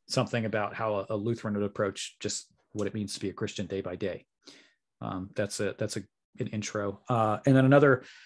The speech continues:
uh, another one of the kind of more lay level volumes is one I did on liturgical worship. So it's Liturgical Worship, a Lutheran Introduction, which is explaining why is it that we worship in the way that we do.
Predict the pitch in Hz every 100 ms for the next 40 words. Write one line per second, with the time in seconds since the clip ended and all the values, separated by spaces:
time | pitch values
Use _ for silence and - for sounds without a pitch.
0 | _ - 139 170 202 170 147 135 147 117
1 | 127 120 120 127 127 120 120 107 101 _
2 | 131 127 123 117 113 110 - 110 - 113
3 | 110 107 - 110 110 107 101 98 - 123
4 | 113 107 95 92 92 - - _ _ -
5 | 104 - 107 117 104 104 104 95 92 98
6 | 95 95 98 - 92 87 - 101 - _
7 | - - _ _ 117 117 107 104 - 156
8 | 127 113 110 117 120 117 110 101 104 107
9 | 101 101 104 - 98 98 98 95 95 98
10 | 92 98 90